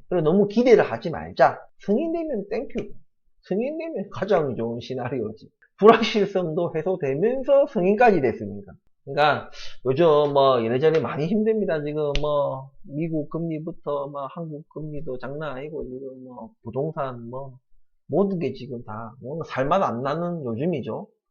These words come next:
예. 근데 늘 제가 말씀드렸지만 자산이라는 것은 주식, 뭐 부동산, 뭐 이런 자산들은 늘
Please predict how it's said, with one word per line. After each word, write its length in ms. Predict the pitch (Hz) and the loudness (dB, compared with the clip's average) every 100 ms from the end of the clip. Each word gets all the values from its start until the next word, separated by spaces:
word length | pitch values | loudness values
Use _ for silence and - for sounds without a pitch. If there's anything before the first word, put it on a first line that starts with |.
| _ - | _ -10
예. 240 | - 208 - _ _ _ - _ _ - | -8 -10 -14 _ _ _ -20 _ _ -8
근데 460 | 180 185 180 123 113 | -2 0 0 -2 -4
늘 420 | 127 196 190 - - - - - - _ _ | 4 6 6 0 -12 -18 -18 -18 -20 _ _
제가 220 | 101 139 | -6 -4
말씀드렸지만 680 | 113 95 139 147 - 117 110 | -4 -6 -10 -12 -12 -14 -10
자산이라는 640 | 127 147 196 202 143 117 | -8 -4 -2 -2 -2 -6
것은 360 | 113 95 120 135 - _ _ - | -10 -12 -16 -18 -20 _ _ -6
주식, 480 | 143 143 135 131 - - - _ _ _ _ | -4 -2 -4 -6 -10 -20 -20 _ _ _ _
뭐 220 | - 117 - | -6 -6 -6
부동산, 680 | 123 147 151 143 131 135 - - | -2 0 0 -2 -4 -6 -12 -10
뭐 120 | 135 | -8
이런 200 | 170 180 | -4 -6
자산들은 840 | 120 135 220 233 175 156 165 117 | -6 -4 -2 -2 -4 -4 -8 -8
늘 480 | 117 165 349 370 339 | -2 2 2 2 -2